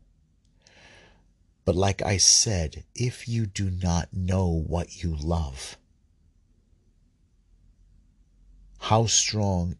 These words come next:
is your faith? How strong is your faith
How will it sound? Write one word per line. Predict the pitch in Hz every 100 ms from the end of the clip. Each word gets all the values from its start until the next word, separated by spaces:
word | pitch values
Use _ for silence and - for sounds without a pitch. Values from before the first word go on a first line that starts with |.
| -
is | 95 95 90 85 - _ _ -
your | 87
faith? | 95 175 127 - - - - - - _ _ _ _ _ _ _ _ _ _ _ _ _ _ _ _ _ _ _ _ _ _ _ _
How | - 113
strong | - - 143 127 -
is | 107 104
your | 110
faith | - 101 87 82 -